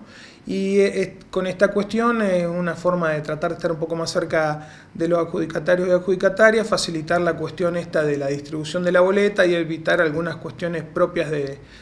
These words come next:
del correo postal sobre la, eh, la efectividad que tiene, sobre si llega o no llega la boleta.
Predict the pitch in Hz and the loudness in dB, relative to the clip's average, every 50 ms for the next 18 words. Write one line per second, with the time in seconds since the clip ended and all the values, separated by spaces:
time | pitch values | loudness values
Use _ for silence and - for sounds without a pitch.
0 | - - - 165 165 - 160 165 180 180 180 180 170 - - - 180 175 175 170 | -18 -8 -6 -6 -4 -2 -2 0 0 -2 -2 -2 -8 -4 0 2 2 4 4 2
1 | 170 170 - 151 151 151 147 147 143 143 143 143 143 143 143 139 143 139 139 139 | 0 -2 -4 -4 -2 -2 0 0 0 0 0 0 0 0 0 0 0 -2 -2 -4
2 | 139 139 139 135 135 131 127 120 123 - - - - - - - - - - - | -4 -4 -4 -4 -4 -4 -6 -6 -8 -12 -16 -16 -20 -20 -20 -20 -20 -12 -12 -12
3 | - - - 202 185 165 160 156 156 156 151 156 151 156 160 165 160 - 180 - | -12 -10 -10 -4 0 0 0 0 0 -2 -2 -2 -2 -2 -2 -2 -2 -4 -10 -8
4 | - 165 165 165 165 160 147 151 175 175 175 170 165 170 160 151 - 170 156 156 | -4 -2 -2 -2 -2 -4 -6 -4 -2 -2 -2 -2 -2 -4 -6 -8 -6 -6 -6 -6
5 | 151 151 156 - - 165 165 160 160 156 151 160 - - 165 160 160 160 160 170 | -6 -6 -8 -6 -4 -2 -2 -2 -2 -2 -4 -4 -6 -4 -2 -2 0 0 0 0
6 | 185 190 190 190 202 202 202 | 0 -2 -2 0 0 -2 -2